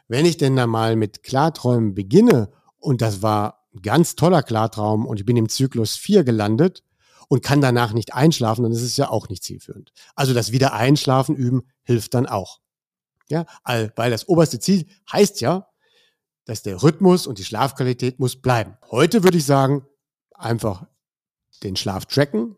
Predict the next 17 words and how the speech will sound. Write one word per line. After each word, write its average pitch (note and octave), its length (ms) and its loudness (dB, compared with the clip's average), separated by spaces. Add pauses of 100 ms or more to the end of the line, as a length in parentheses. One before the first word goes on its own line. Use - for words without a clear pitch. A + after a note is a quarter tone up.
dann F#2+ 160 -8
habe A2+ 140 -2
ich - 140 -10
eine G2 180 -8
Sicherheit, C#3 600 -2 (220)
dass - 220 -8
wenn G#2+ 80 -4
ich G#2+ 100 -8
da G#2 80 -6
mit F#2+ 140 -10
dem F#2+ 120 -10
Thema A2 280 -4
beginne, A#2+ 500 4 (320)
meine F#2+ 220 -6
Schlafqualität G#2 840 -6
nicht - 220 -10
leidet. - 480 -14